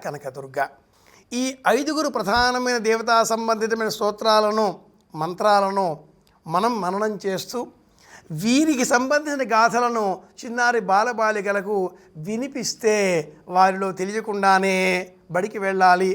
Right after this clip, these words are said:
అనే జిజ్ఞాస రెట్టింపు అవుతుంది. వ్యాసుడు బోధించిన ఆ మహాభారతాన్ని గణపతి లిఖించాడు, ఈనాటికి మనం చదువుతూ ఉన్నాం అని చెప్పగా పిల్లలలో ఒక జిజ్ఞాస, అంత పెద్ద ఉద్గ్రంథం,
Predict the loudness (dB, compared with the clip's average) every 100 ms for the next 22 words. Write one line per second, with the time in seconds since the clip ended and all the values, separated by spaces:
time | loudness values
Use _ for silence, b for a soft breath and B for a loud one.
0 | -2 -6 -4 -6 -8 -4 -2 0 4 6
1 | 4 B B -8 -4 -4 -6 -6 -6 -8
2 | -6 -4 -4 -6 -12 -8 -8 -8 -14 _
3 | -14 -8 2 4 4 2 -4 0 2 2
4 | -2 -8 -6 -4 0 0 -2 -2 0 0
5 | 2 2 4 2 0 0 0 -4 -2 -2
6 | -4 -6 -14 _ _ -20 -8 -6 -6 -8
7 | -8 -6 -6 -6 -8 -6 -6 -4 -4 -4
8 | -6 -12 _ _ _ _ 0 4 4 4
9 | 0 0 0 0 0 0 -2 -2 0 2
10 | 2 2 0 -2 0 -2 -2 0 4 2
11 | B B -8 -4 -2 -2 0 -2 -2 -4
12 | -8 -8 -6 -6 -2 -2 -2 -4 b b
13 | b b _ 0 0 -2 -2 0 0 -2
14 | -4 -2 0 -2